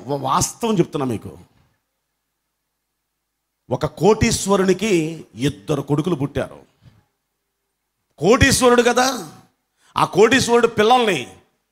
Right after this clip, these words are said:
కోరిన డబ్బిచ్చి, కోరిందంతా వాళ్ళకిచ్చి జల్సాలకు అలవాటు చేశాడు. పొగరబోతోళ్ళు అయిపోయారు ఇద్దరు కొడుకులు. జరిగింది ఏంటంటే, వాళ్ళ పొలాల్లోకి ఒకసారి వెళితే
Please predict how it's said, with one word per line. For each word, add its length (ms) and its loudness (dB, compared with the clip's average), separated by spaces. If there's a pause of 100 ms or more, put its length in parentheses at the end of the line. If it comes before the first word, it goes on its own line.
(260)
కోరిన 420 4
డబ్బిచ్చి, 560 0
కోరిందంతా 640 4
వాళ్ళకిచ్చి 680 2 (360)
జల్సాలకు 580 2
అలవాటు 280 4
చేశాడు. 540 -4 (300)
పొగరబోతోళ్ళు 800 -2
అయిపోయారు 280 0
ఇద్దరు 220 -2
కొడుకులు. 400 -2 (1300)
జరిగింది 300 2
ఏంటంటే, 300 2
వాళ్ళ 240 4
పొలాల్లోకి 560 2
ఒకసారి 420 2
వెళితే 580 0